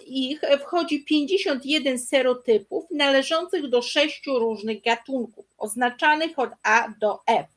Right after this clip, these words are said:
I niektóre z tych serotypów są ściśle związane, na przykład z chorobami układu oddechowego, typy pięć i siedem, nieżytem spojówek, gardła i krtani,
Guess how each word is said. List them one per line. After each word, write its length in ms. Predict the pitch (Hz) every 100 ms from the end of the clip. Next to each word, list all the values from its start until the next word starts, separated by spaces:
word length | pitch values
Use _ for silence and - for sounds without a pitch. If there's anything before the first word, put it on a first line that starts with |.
| _ _ - - -
I 100 | 320
niektóre 320 | 359 - 554
z 80 | 554
tych 140 | 494 466
serotypów 680 | 427 415 403 403 370 302
są 140 | 302 285
ściśle 380 | - 349 381
związane, 560 | 262 277 254 202 - -
na 100 | -
przykład 380 | - 440 370 370
z 20 |
chorobami 540 | - 285 285 349 339 269
układu 440 | - 285 254 233
oddechowego, 880 | 220 226 220 208 190 165 165 208 - - - _
typy 280 | 359 320 302
pięć 420 | - 311 269 226
i 60 |
siedem, 500 | 220 247 214 202 208 554 - - - 254
nieżytem 560 | 302 339 480 539 392
spojówek, 1000 | - - 320 277 285 254 - 349 359 - - _ -
gardła 600 | 220 320 427 370 302 269
i 140 | 226
krtani, 800 | - 247 233 - 294 214 202 294